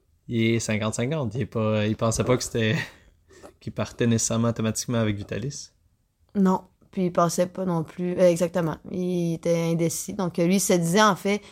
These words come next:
Speaker 2: Vitalis va prendre la meilleure décision pour moi. Fait que ça, ça
Speaker 1: Exact.
Speaker 2: dé-, ça demande qu'il a vraiment confiance en cet homme-là.
Speaker 1: Oui, mais il se détache aussi de la prise de décision.
Speaker 2: Il y a huit ans.
Speaker 1: Parce que, oui, je sais, mais il aurait pu, il aurait pu verbaliser en passant, « J'aimerais ça rester ici. »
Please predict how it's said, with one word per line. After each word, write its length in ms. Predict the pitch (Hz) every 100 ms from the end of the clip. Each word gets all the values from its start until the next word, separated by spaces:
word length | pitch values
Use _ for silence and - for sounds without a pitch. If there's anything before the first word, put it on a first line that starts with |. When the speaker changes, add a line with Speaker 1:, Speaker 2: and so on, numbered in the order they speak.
| _
Speaker 2:
Vitalis 280 | 175 196 214
va 160 | 208 180
prendre 160 | 208
la 60 | 196
meilleure 180 | 175 185
décision 320 | 180 170 190
pour 200 | - 156
moi. 240 | 160 160 -
Fait 80 | 165
que 60 |
ça, 60 | 226
ça 180 | 226 185
Speaker 1:
Exact. 40 |
Speaker 2:
dé-, 120 | 180
ça 160 | 180 175
demande 240 | 180 190
qu'il 100 | 190
a 40 | 170
vraiment 220 | 165 170
confiance 540 | 180 170 - 180 180
en 60 | 175
cet 220 | 165 160
homme-là. 340 | 160 156 180 339 370 -
Speaker 1:
Oui, 220 | 135 117 - - -
mais 100 | 123
il 60 | 120
se 60 | 117
détache 320 | 113 127 -
aussi 220 | - 131
de 60 | 110
la 100 | 104
prise 200 | - 107
de 60 | 104
décision. 420 | 98 - 98 95 - _ _ _ _ _ _ _ -
Speaker 2:
Il 40 |
y 40 | 175
a 20 |
huit 200 | 180 -
ans. 40 | 185
Speaker 1:
Parce 140 | -
que, 40 | - -
oui, 100 | 127
je 100 | 120
sais, 140 | -
mais 80 | 131
il 60 | 151
aurait 100 | 147
pu, 120 | 151
il 60 | 143
aurait 120 | 135
pu 100 | 165
verbaliser 720 | 147 117 127 117 120 135 139 - _ _ -
en 80 | 117
passant, « 480 | 113 - 127 139 120
J'aimerais 400 | 107 110 110 107
ça 100 | 113
rester 220 | 110 120
ici. » 240 | 110 120